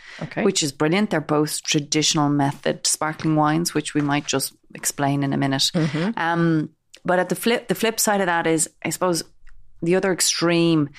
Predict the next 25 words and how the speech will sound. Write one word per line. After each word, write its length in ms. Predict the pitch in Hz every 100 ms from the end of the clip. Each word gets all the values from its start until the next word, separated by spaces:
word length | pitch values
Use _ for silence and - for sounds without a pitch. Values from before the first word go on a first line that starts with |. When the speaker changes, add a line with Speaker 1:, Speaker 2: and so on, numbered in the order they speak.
| -
Speaker 2:
in 100 | 156 160
terms 220 | 170 156
of 60 |
quality 380 | - 170 175 165
levels 320 | 151 151 147 147
and 100 | 143
price 240 | 170 160
points 260 | - 147 147
is 100 | 139
champagne. 640 | 151 135 - 170 175 175 - - _ _ -
Speaker 1:
Okay. 260 | - - 143 - -
Speaker 2:
And 180 | 170
champagne 720 | 165 180 196 185 175 170 170 - - - - - -
has 120 | 190 180
always 240 | 160 160
had 120 | 165
a 20 | 160
market. 340 | 156 165 170
It's 160 | 165 -
had 160 | 156
no 220 | 160 156 160
<laughs> 100 | 185
trouble 340 | 170 143 151
selling. 500 | - 147 147 156 180 - 156
Um, 640 | 147 143 143 143 143